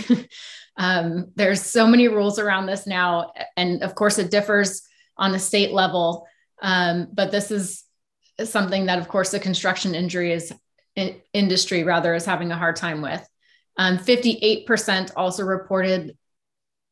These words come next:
directly related to covid nineteen that unemployment insurance is simply keeping workers away. People aren't coming back to work or are taking longer to get back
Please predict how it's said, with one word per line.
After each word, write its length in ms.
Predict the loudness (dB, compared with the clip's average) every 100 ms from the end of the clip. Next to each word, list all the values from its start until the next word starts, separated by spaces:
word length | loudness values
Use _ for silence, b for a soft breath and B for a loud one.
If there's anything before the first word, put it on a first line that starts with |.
| _ _ _ _ _ _
directly 520 | -10 0 2 2 2 2
related 480 | 4 2 0 -4
to 480 | -4 -2 -2 -2 -6
covid 280 | -4 -2 -2
nineteen 680 | -6 -8 -8 -6 -4 -6 -4
that 160 | -4 0
unemployment 600 | 0 -2 -2 0 0 -2
insurance 560 | -6 -4 -6 -6 -6 -4
is 240 | -4 -6 _
simply 400 | 0 2 2 -2
keeping 480 | 0 0 2 2 2
workers 380 | 0 -2 -6
away. 720 | -6 -6 -2 0 2 0 -8 B B B _
People 400 | 0 4 2 2
aren't 300 | 2 2 0
coming 340 | -6 -4 -2
back 400 | 0 2 0 -4 -20 b _ _ _ -4
to 160 | 0
work 400 | 2 2 -2 -4 -2
or 160 | 2
are 160 | 2 2
taking 420 | 0 -4 -2 -4
longer 580 | -2 -2 -2 -2 -4 -6
to 140 | -6 -4
get 320 | -2 -2 0
back 280 | 0 0